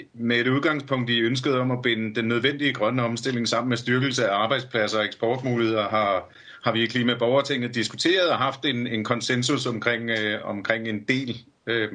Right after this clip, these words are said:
som I vil få at høre nu. Øhm, de frie arbejdsmarkedskræfter skal have lov at regere, hvor, øh, investorerne i form af private virksomheder ser mulighederne. Øh, der er rigtig mange brancher, hvor Danmark er first movers, øh, og er markedsledende,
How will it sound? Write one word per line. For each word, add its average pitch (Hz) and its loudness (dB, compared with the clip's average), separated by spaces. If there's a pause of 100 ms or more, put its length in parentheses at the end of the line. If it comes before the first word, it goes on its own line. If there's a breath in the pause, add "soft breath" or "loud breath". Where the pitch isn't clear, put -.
(280)
som 107 -4
I 101 -2
vil 98 0
få 104 0
at 92 0
høre 107 2
nu. 95 -6 (840 soft breath)
Øhm, 113 0
de 120 -2
frie 165 2
arbejdsmarkedskræfter 123 0
skal 120 -4
have 113 2
lov 120 2
at 123 0
regere, 127 -2 (340)
hvor, 113 2
øh, 110 2
investorerne 110 0
i 95 -2
form 117 0
af 107 -2
private 110 0
virksomheder 110 0
ser - 0
mulighederne. 104 0 (600 soft breath)
Øh, 104 0
der 113 2
er 107 0
rigtig 123 0
mange 113 0
brancher, 113 0
hvor 107 -2
Danmark 110 0
er 90 0
first 151 -2
movers, 139 -2
øh, 104 0
og 82 0
er 82 2
markedsledende, 139 0